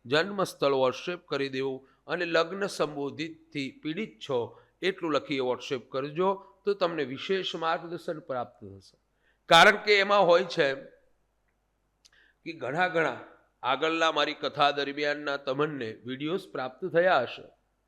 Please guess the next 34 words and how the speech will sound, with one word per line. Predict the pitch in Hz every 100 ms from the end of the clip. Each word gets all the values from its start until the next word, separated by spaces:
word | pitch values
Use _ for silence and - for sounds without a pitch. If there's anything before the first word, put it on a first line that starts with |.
| _ _ _ _ -
તો | -
એમાં | 170 185 220 254 240
ઘણા | 175 196 233
લોકોના | 226 214 208 220 233
કાર્ય | 233 180 185 202 160 127 -
સફળતાથી | - 165 - 190 208 202 226
પરિપૂર્ણ | 190 175 185 202 208
થઈ | 175 170
ગયા | 120 113
છે | - - _ _ _ _ _ _ _ _ _ _
અને | 180 233
ઘણા | 226 147 185 226
લોકોને | 220 220 214 165 120 - _ _ -
કર્મથી | 190 233 226 226 226 240 240
પણ | 226 226
ફળ | 226 - 190
હજી | 185 156
મળતા | 190 151 156 156 175 175 196 - - -
નથી. | 139 180 214
એમને | 170 180 214
નિરાશ | 208 190 214 226 226
થવાની | 226 233 226
જરૂર | 196 190
નથી. | 175 143 - 107 - _ _ _
"મહારાજ, | 131 156 196 214
અમે | 196 208
બહુ | 180 208
વિધિ | 208 196
કરી | 214 202 196 180
છતાં | 190 208 208
પણ | 208
ફળ | 214 208 214
ન | 202
મળ્યું." | 180 170